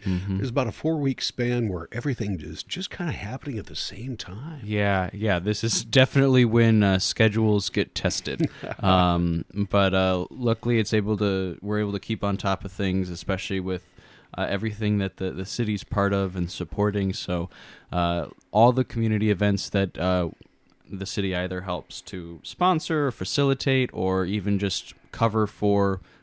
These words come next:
Speaker 1: Northfield Public Broadcasting or promote on the community events calendar. It's, it's so rewarding to see people come together.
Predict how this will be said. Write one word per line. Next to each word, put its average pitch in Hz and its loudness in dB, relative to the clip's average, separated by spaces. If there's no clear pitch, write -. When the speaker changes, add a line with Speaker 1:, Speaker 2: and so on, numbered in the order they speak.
Speaker 1:
Northfield 92 -2
Public - -4
Broadcasting 98 0
or 87 0
promote 92 0
on 90 0
the 90 0
community 92 2
events 87 -2
calendar. 82 -2
It's, 71 -6
it's - -8
so 127 2
rewarding 95 0
to 87 -4
see - -6
people 90 -4
come 82 -4
together. 57 -8